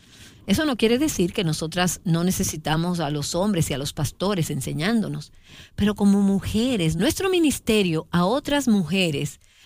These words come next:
no ocurre generalmente de una a muchas. Las personas se acercan y me dicen:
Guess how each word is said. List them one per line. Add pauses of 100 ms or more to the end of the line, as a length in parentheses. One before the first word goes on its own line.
(120)
no
ocurre
generalmente (120)
de
una (200)
a
muchas. (800)
Las
personas
se
acercan
y
me
dicen: